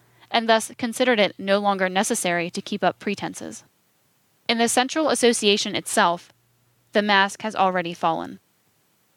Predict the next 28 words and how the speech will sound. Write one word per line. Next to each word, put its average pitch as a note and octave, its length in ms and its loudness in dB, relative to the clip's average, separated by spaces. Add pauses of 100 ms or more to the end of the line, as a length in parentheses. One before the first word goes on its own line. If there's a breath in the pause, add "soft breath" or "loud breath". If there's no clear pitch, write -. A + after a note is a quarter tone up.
(420)
A A3+ 100 2
Doctor A#3+ 360 0
Brun F#3+ 520 -4
frankly A#3 440 2
admitted G3+ 360 2
there E3+ 300 -4 (440)
that A3+ 120 2
the A3+ 80 2
Jews A3+ 340 -2
could A3+ 140 -2
have G3+ 180 2
no G3+ 400 0
German F#3 480 -2
national F3 400 0
spirit. - 420 -8 (2000)
We A#3 160 0
always C#4+ 380 4
mistake A3+ 460 0
their G3+ 180 2
unprincipled A3 680 -2
exertions F#3 580 -4
to G#3 140 -6
accommodate G3+ 520 0
themselves F3 560 -2
to G#3+ 200 -6
all G3+ 260 6
and G#3+ 160 0
everyone E3+ 500 -4